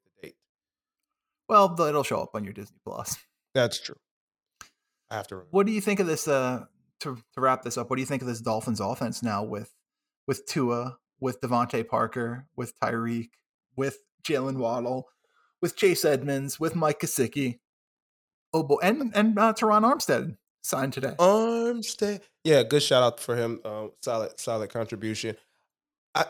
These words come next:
Speaker 1: I'm st-, I still feel weird about, um, doing right by Tua and having him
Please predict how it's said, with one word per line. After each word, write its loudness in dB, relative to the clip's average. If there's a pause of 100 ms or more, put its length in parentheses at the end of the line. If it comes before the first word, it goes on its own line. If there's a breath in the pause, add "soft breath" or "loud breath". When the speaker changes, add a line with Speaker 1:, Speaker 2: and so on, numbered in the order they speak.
Speaker 1:
I'm -2
st-, 0
I 2
still 2
feel 0
weird 2
about, 4
um, -2 (220)
doing -4
right -2
by -2
Tua -6
and -8
having -8
him -10